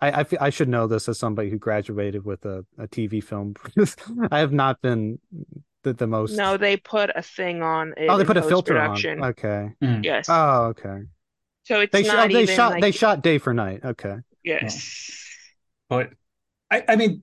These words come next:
Speaker 3: that, that all being said, I think from a technical standpoint, H B O is still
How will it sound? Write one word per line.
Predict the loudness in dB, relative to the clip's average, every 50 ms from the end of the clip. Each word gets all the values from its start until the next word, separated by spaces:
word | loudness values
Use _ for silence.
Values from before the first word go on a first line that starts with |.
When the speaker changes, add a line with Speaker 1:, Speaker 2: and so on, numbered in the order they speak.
| _ _
Speaker 3:
that, | 4 4 6 4 4 4
that | 4 4 6
all | 4 4
being | 2 2 2 2 2 2
said, | 2 2 0 0 0
I | 0 -2
think | -2 -2 -2 -2 -2 -4 -6 _ _ _ _ _ _ _ _ _
from | -4 -2 0 0
a | 0 -2
technical | 0 0 0 0 -2 -4 -6 -4 -4 -4
standpoint, | -4 -2 0 0 0 -2 -2 -6 -8 -6 -6 -4 -4 -6 -8 -10 -14 -20 _ _ _ _ _ 0
H | 2 2 2 2 0
B | 0 2 2
O | 2 2 2
is | 0 0 0
still | 0 0 -2 -2 0 0 0 0 -2 -2 -4 -6 -8